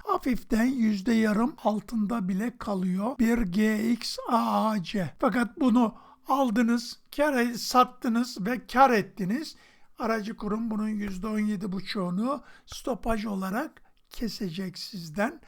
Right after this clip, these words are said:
Haberiniz olsun. Ama bu fark buradaki gibi daha büyük değil. Dolayısıyla arkadaşlar altına yatırım yaparken mutlaka iyice araştırmalıyız.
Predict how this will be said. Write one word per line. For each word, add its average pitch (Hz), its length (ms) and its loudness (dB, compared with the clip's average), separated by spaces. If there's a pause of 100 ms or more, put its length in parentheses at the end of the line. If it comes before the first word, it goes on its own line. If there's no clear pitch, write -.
(120)
Haberiniz 196 640 -4
olsun. 208 380 -2 (380)
Ama 208 280 8 (440)
bu 415 240 -4
fark 226 460 8
buradaki 202 560 4
gibi 190 400 4 (360)
daha 180 360 4
büyük 190 440 -4
değil. 180 220 0 (220)
Dolayısıyla 277 600 6
arkadaşlar 226 640 0 (180)
altına 220 600 2
yatırım 202 580 2
yaparken 190 840 -2 (100)
mutlaka 226 760 2 (180)
iyice 208 440 8
araştırmalıyız. 185 1160 -2